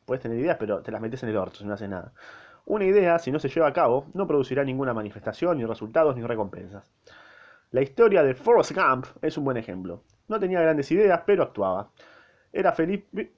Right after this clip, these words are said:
ves por qué hay, llega gente estúpida a, a grandes cosas? Porque hacen cosas, porque, eh, aunque sean estúpidas, llegan a, a, las hacen y listo.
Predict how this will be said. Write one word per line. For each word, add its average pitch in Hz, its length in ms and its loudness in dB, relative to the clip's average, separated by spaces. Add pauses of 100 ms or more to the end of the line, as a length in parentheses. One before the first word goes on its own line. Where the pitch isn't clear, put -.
ves 320 120 -6
por 135 160 -4
qué 143 80 0
hay, 139 100 2
llega 156 280 0
gente 170 240 -2
estúpida 110 720 -2
a, - 80 -12
a 107 40 -6
grandes 135 300 -2
cosas? 160 260 -6
Porque - 220 -8
hacen 175 160 -6
cosas, - 260 -6
porque, 117 220 -8
eh, - 80 -10
aunque 147 160 -4
sean - 120 -2
estúpidas, 117 500 -4 (540)
llegan 294 220 -2
a, 170 40 0
a, - 200 -8
las 147 320 -4
hacen - 260 -6
y - 60 -8
listo. - 320 -16